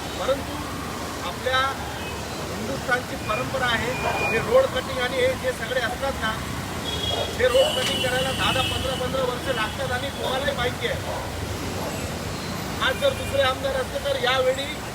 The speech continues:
या रोडची कटिंग शंभर टक्के झालीच असती. पण ठीक आहे, आता तुमचे नशीब आहे तुम्ही आमदार झाला, या तुम्ही श्रेय, आमचं काही प्रॉब्लेम नाही,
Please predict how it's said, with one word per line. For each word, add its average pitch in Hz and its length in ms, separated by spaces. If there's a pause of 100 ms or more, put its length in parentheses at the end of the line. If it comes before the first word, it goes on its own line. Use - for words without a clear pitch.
(160)
या 254 80 (100)
रोडची - 300 (100)
कटिंग 269 340
शंभर 247 300 (100)
टक्के 247 200
झालीच 220 400
असती. 208 260 (800)
पण 240 80 (100)
ठीक 269 160
आहे, 254 100
आता 247 240 (540)
तुमचे - 320
नशीब 269 300
आहे 254 100 (100)
तुम्ही 233 180
आमदार 233 320
झाला, 233 300 (540)
या 202 180
तुम्ही 240 260
श्रेय, 240 240
आमचं 214 200 (100)
काही 269 160 (100)
प्रॉब्लेम 262 320
नाही, 180 140